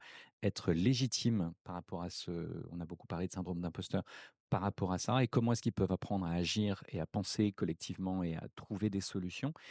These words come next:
Et, euh, et la planetizenship, ultimement, c'est une démocratie planétaire qui reste à inventer. On a besoin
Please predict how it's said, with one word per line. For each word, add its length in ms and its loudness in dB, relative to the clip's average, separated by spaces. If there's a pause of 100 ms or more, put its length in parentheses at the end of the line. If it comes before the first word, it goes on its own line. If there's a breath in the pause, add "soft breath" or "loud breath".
(300 loud breath)
Et, 300 6
euh, 260 4
et 100 -2
la 80 2
planetizenship, 760 0 (440)
ultimement, 520 4
c'est 280 0
une 160 4
démocratie 480 2
planétaire 440 -4 (220)
qui 140 -2
reste 240 0
à 60 2
inventer. 340 0
On 120 0
a 60 2
besoin 540 2